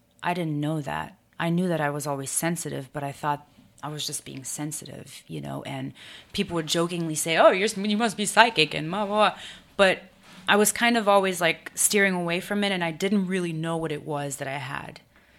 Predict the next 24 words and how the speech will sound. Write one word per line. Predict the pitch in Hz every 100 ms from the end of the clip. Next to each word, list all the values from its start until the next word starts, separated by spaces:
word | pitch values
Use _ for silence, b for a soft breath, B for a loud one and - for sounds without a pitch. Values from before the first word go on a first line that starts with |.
| b b b b b b -
And | 185 185
then | 180
once | 185 180
I | 175
understood | 160 160 - 165
that | 156
I'm | 147 147
an | 139 165
empath, | 151 143 143 - -
everything | 170 156 151 143
just | 143 -
made | 135 139
click, | - 151 180
and | -
I | -
got | 139 127 -
all | 156
the | 151
books | 147 147 -
I |
needed | 143 143 139
to | -
get | - 143 139
and, | - 135 135